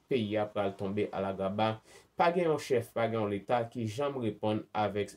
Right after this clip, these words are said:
bezwen pèp la, ki janm reponn avèk sitiyasyon sa pou enpeche peyizan yo koupe pyebwa. Pyebwa, se yon nan resous tè yo te gen. Pyebwa yo, se yon nan resous peyizan yo te gen, ki te pèmèt lapli te konn tonbe. Akoz lapli sa yo te konn ap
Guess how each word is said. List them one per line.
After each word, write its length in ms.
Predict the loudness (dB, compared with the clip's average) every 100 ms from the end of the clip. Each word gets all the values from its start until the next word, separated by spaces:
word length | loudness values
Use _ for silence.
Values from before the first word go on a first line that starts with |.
| -6
bezwen 380 | -2 -2 -2 -4
pèp 220 | -4 -4 0
la, 140 | 0 0
ki 160 | -6 -4
janm 300 | -2 0 -2
reponn 380 | -4 -2 -2 -2 -4
avèk 240 | -2 -2
sitiyasyon 560 | -4 -6 -2 -2 -2 -4
sa 220 | -2 -2
pou 240 | -4 -6
enpeche 540 | -2 -2 -2 -6 -2 -4 -4 -4
peyizan 400 | -2 -2 -2 -2
yo 140 | -2
koupe 320 | -6 -8 -6 -6
pyebwa. 480 | -8 -12 -10 -10 -10 -12 -20 -20 -20 -20 _
Pyebwa, 300 | 4 6 6 6
se 160 | 4
yon 160 | 4 4
nan 160 | 2
resous 460 | 2 0 -4 -6 -6 0
tè 140 | 2
yo 80 | 2
te 160 | 0 -4
gen. 380 | 0 0 0 -2 _ _ _ _ _ -20 0
Pyebwa 300 | 2 8 8
yo, 80 | 8
se 220 | 4 0
yon 180 | 0 0
nan 160 | 2 2
resous 400 | 0 -2 -6 -6
peyizan 400 | -2 -2 0 0
yo 80 | 0
te 80 | -2 -2
gen, 240 | 0 0
ki 160 | -2 -8
te 140 | -6 -2
pèmèt 320 | 0 0 0
lapli 300 | -4 -4 -6
te 80 | -4
konn 220 | -4 -2
tonbe. 320 | -4 0 0 -2 -10 -20 -20 0
Akoz 400 | 0 2 0 2 2
lapli 260 | 2 -2
sa 220 | 2 4 4
yo 100 | 0
te 160 | -6
konn 160 | -4 -2
ap 160 | -4